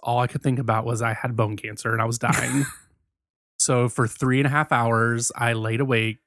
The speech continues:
Speaker 1: thinking about, "I'm dying of bone cancer. This is what happens. Your shoulders, you know, it happens all
Speaker 2: Right,
Speaker 1: the time. Your
Speaker 2: right.
Speaker 1: back starts hurting. You go to the doctor. Two weeks later, you're dead because you have stage four cancer," right?
Speaker 2: Right. Right. That's
Speaker 1: So
Speaker 2: just how it works.
Speaker 1: automatically, that's what I'm thinking about.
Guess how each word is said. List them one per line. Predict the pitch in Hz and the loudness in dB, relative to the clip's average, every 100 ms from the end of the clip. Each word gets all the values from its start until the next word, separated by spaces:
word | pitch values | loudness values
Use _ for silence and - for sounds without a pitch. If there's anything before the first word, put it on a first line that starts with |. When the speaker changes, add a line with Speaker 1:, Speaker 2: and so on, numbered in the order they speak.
| - | -4
Speaker 1:
thinking | 120 117 | -2 -2
about, | 110 110 117 | -2 -2 -2
"I'm | 120 | -2
dying | 110 104 120 | -2 0 0
of | 117 | 0
bone | 110 | -2
cancer. | - 110 98 113 110 110 - - - _ | -2 -8 -6 -4 -4 -6 -12 -20 -20 _
This | 120 123 | 0 2
is | 123 | 2
what | 151 135 | 0 2
happens. | 143 139 151 139 135 | 2 2 2 2 2
Your | 127 120 | 2 2
shoulders, | - 113 113 131 - | 0 -4 -2 -2 -2
you | 151 | 0
know, | 127 110 | 2 0
it | 123 127 | 0 0
happens | 143 135 127 | 2 2 2
all | |
Speaker 2:
Right, | 185 | 2
Speaker 1:
the | 156 | 4
time. | 127 113 | 2 2
Your | 170 | 2
Speaker 2:
right. | 156 | 2
Speaker 1:
back | 131 - | 2 0
starts | - 135 - | -2 -2 0
hurting. | 143 135 135 135 | 0 2 2 2
You | 127 | 2
go | 127 | 2
to | 127 | 2
the | 127 | 2
doctor. | 123 120 - 117 | 2 2 2 0
Two | - 123 | 2 2
weeks | 117 - | 2 2
later, | 117 110 | 2 2
you're | 110 104 | 0 0
dead | 110 107 101 104 | 0 0 0 -4
because | 107 110 | -4 -4
you | 110 | -2
have | 113 104 107 - - _ _ _ - - - | -2 -2 -4 -10 -16 _ _ _ -8 -8 -2
stage | - 127 113 104 | 0 2 2 0
four | - 139 117 | -2 -2 -2
cancer," | - 120 - - - | -6 -8 -10 -10 -10
right? | 156 | 0
Speaker 2:
Right. | 117 117 117 - | 2 4 0 -4
Right. | 392 349 - _ _ _ _ _ _ - | -4 -4 -8 _ _ _ _ _ _ -8
That's | 151 | -2
Speaker 1:
So | 147 | 0
Speaker 2:
just | - | 2
how | 143 | 0
it | |
works. | 147 | 2
Speaker 1:
automatically, | 143 135 117 120 | 2 2 2 2
that's | 113 110 | 2 0
what | 113 | -2
I'm | 123 | -4
thinking | 104 - - | -6 -10 -10
about. | 113 - | -10 -10